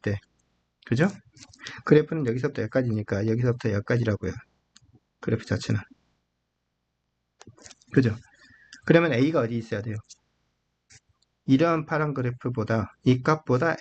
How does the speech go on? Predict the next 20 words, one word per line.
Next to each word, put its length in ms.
A가 300
더 180
작거나 520
같은 260
쪽에 160
있으니까 380
A는 440
여기 300
꼭지점 640
아래쪽에 560
있으면 280
되죠. 220
A는 340
이, 80
A는 260
이 160
값보다 440
더 160
작으면 400
되죠. 240